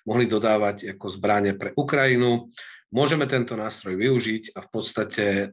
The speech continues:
naše ministerstvo obrany, armáda môže získať nejaké zdroje na to, aby sme ich investovali nejakým iným rozumnejším spôsobom, lebo z toho už nemáme nič. Ani naša obrana už z toho, z tých migov nebude mať nič. Máme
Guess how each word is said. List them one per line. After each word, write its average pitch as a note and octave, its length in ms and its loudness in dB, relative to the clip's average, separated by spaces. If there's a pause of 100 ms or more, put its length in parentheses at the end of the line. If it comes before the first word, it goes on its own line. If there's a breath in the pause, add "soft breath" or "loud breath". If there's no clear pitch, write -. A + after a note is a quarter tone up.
(380)
naše G2+ 400 -4
ministerstvo G#2 560 -2
obrany, G2 320 -4
armáda G#2+ 400 0
môže G2 240 -4
získať G#2 320 -8
nejaké G2 160 -8
zdroje G2 320 -2
na G2+ 80 0
to, A#2+ 400 0 (240 loud breath)
aby G#2 160 -2
sme A2 160 2
ich - 160 -8
investovali A#2 560 0
nejakým G2+ 320 -6
iným G#2+ 240 -2
rozumnejším A2 560 -6
spôsobom, C3 560 0 (320 loud breath)
lebo A#2 240 2
z - 80 -10
toho C#3+ 240 4
už A#2 160 0
nemáme G#2+ 240 -4
nič. - 480 -8 (480)
Ani A#2 160 2
naša B2 320 0
obrana A#2+ 320 -2
už - 80 -14
z - 80 -20
toho, A#2 180 -4 (380 loud breath)
z - 160 -20
tých A#2 80 -4
migov B2 240 2
nebude G#2+ 320 -4
mať F2 240 -10 (160)
nič. - 320 -4 (480 loud breath)
Máme E3+ 320 4